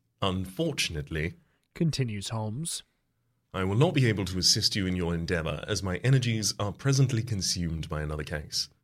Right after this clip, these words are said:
Speaker 1: Come now, Holmes!
Speaker 2: Doctor Watson interrupts.
Speaker 1: Surely you can spare some time for the young man. He is my cousin, after all. Just so, Doctor,
Speaker 2: replies Holmes.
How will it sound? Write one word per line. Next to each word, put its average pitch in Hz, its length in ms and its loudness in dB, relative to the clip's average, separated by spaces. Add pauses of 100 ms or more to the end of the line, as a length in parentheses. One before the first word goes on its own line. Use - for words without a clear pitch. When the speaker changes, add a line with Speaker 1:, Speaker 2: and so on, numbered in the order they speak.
(380)
Speaker 1:
Come 92 260 2
now, 101 240 4
Holmes! 339 560 6 (240)
Speaker 2:
Doctor 139 300 0
Watson 113 380 -4
interrupts. 120 580 -4 (520)
Speaker 1:
Surely 302 440 10
you 110 120 4
can 120 160 4
spare 120 260 4
some 92 200 4
time 170 240 6
for 107 80 0
the 120 60 4
young 139 200 8
man. 156 420 4 (200)
He 381 140 4
is 117 100 4
my 110 140 2
cousin, 285 380 8
after 98 300 2
all. 92 220 0 (520)
Just 107 280 4
so, 135 240 6
Doctor, - 420 -6 (460)
Speaker 2:
replies 120 440 -4
Holmes. 107 520 -10